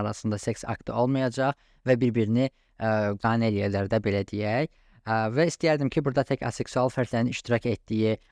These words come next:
münasibətlərdə yox, digər münasibətlərdə də, ə, razılığın və ünsiyyətin əhəmiyyətini bir daha vurğulayaq. Ə, çox sağ ol,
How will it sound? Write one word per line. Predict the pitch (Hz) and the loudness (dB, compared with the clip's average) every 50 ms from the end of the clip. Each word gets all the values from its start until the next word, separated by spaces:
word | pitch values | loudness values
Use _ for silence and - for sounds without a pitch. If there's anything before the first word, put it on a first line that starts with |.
| - - | -6 -2
münasibətlərdə | 117 113 110 - - 113 110 - - 113 107 107 110 110 107 | 0 0 -2 -2 -2 -4 -4 -2 -2 -2 0 0 0 0 0
yox, | 107 113 131 147 - - | 2 0 0 -2 -2 -2
digər | 151 139 135 117 107 - | -2 0 2 2 2 2
münasibətlərdə | - 117 110 107 104 - - - 104 - - 110 104 101 101 113 110 - | 0 0 0 0 -2 -2 -4 -6 -6 -4 -2 -2 -2 -2 0 -2 -2 -2
də, | 107 107 113 131 160 | -4 -2 -2 -2 -2
ə, | 170 _ _ _ _ _ _ - - 110 107 104 104 104 101 107 | -2 _ _ _ _ _ _ -8 -4 -2 -2 0 0 -2 0 2
razılığın | 123 123 123 117 113 127 123 120 117 113 131 139 147 151 139 117 | 2 2 2 2 0 0 0 2 2 2 2 2 4 4 2 2
və | 123 127 - | 2 2 2
ünsiyyətin | 127 123 117 - - 117 - - 127 113 | 0 -2 -2 0 -2 -2 0 0 0 0
əhəmiyyətini | 113 110 107 107 101 - 139 135 120 | 0 0 -2 -4 -2 0 0 2 2
bir | 117 98 | 2 0
daha | 110 104 117 120 113 | 0 0 0 0 0
vurğulayaq. | 110 104 98 98 98 101 101 101 107 123 165 - _ _ _ _ _ _ _ _ | 0 -2 -2 -2 -2 -4 -4 -4 -2 -4 -4 -6 _ _ _ _ _ _ _ _
Ə, | - - 107 104 107 107 - | -6 -2 -2 0 -2 -2 -2
çox | 131 120 - - | -2 -2 0 0
sağ | 113 104 | 0 2
ol, | 117 | 2